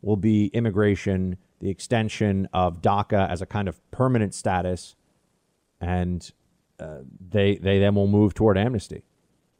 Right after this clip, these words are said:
And once they get amnesty, y-, y-, what, you think that Texas is gonna stay red if there's amnesty? Think about this. Think of all the states. Because after amnesty, you know what happens? The pathway to citizenship.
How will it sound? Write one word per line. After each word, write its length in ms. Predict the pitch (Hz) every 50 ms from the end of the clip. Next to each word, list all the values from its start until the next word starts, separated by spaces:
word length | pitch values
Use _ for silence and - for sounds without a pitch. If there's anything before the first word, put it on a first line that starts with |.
| _ _
And 120 | - 92 101
once 220 | 117 147 156 -
they 140 | - 139 123
get 160 | 110 117 104
amnesty, 640 | 110 123 127 123 113 98 - - 101 90 85 82 - -
y-, 120 | - 107 -
y-, 140 | 117 120 123 -
what, 280 | 113 120 107 - _ _ _ _ _ _ _ _ -
you 140 | 110 117 117
think 180 | 147 170 139
that 120 | 120 - -
Texas 360 | - 135 - - 156 143 117
is 120 | 123 92
gonna 180 | 98 120 117 110
stay 220 | - - 123 110
red 360 | 101 90 98 110 123 151 151
if 80 | 120 -
there's 220 | 117 107 101 82
amnesty? 460 | 98 104 113 139 151 - - 226 196 - _ _ _ _ _ _ _ _ _ _ _ _ _ _ _ _ _ _ _ _ _ _ _ _ _ _ _ -
Think 140 | 151 135
about 240 | 123 104 95 87 -
this. 320 | 85 82 80 - - - _ _ _ _ _ _ _ _ _
Think 140 | - 156 156
of 80 | 151 123
all 480 | 131 151 160 175 180 185 185 185 185
the 100 | 180 180
states. 680 | - - - 175 165 139 113 - - - - - - - _ _ _ _ _ _ _ _ _ _ _ _ _ _ _
Because 260 | - 151 123 147 127
after 280 | 170 185 190 - 151 151
amnesty, 380 | 170 202 214 208 180 - 131 120
you 100 | 113 123
know 100 | 123 117
what 120 | 113 101
happens? 380 | 110 117 131 - 196 196 196 -
The 80 | 131
pathway 440 | - 131 127 127 120 - 127 127 117
to 80 | 95 85
citizenship. 600 | - 190 226 254 - - 87 - - - - -